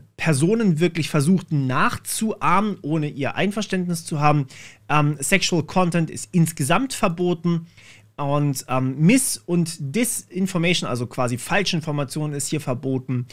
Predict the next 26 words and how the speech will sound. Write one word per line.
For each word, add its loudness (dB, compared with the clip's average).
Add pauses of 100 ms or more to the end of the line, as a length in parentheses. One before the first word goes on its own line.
(260)
Genauso 4
wie -2
die -4
Repräsentation -4
von -8 (280)
Gewalt 2
und -12
Gore. -2 (1160)
Und 4
ja, 2 (120)
ähm, 0
lest 4
euch 2
das -2
bitte -2
wirklich -2
genau 4
durch. 0
Das 0
ist -4
wichtig, -4
dass -2
man -4
das 0
nicht -6
macht. -2